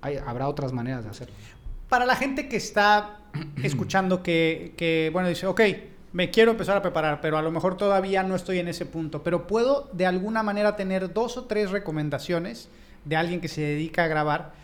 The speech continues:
Speaker 2: porque la otra vez que estábamos, que nos juntamos a platicar, que me empezaste a decir estos tres puntos
Speaker 1: Ah.
Speaker 2: de... ¿cómo le, cómo le llamas?
Speaker 1: Para hacer un montaje, o sea, mucha gente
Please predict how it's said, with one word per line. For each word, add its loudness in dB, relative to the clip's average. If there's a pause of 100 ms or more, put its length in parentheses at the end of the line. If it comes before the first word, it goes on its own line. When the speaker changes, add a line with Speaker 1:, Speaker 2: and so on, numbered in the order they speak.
(260)
Speaker 2:
porque -2
la 6
otra 0
vez 0
que -10
estábamos, 2
que -8
nos -6
juntamos -4
a -6
platicar, -6
que -10
me -4
empezaste -10
a 0
decir -6
estos -14
tres -8
puntos -8 (180)
Speaker 1:
Ah. -8
Speaker 2:
de... -8
¿cómo -6
le, -2
cómo -4
le -2
llamas? -4 (380)
Speaker 1:
Para 0
hacer 0
un 2
montaje, -4 (100)
o -10
sea, -8
mucha -4
gente -6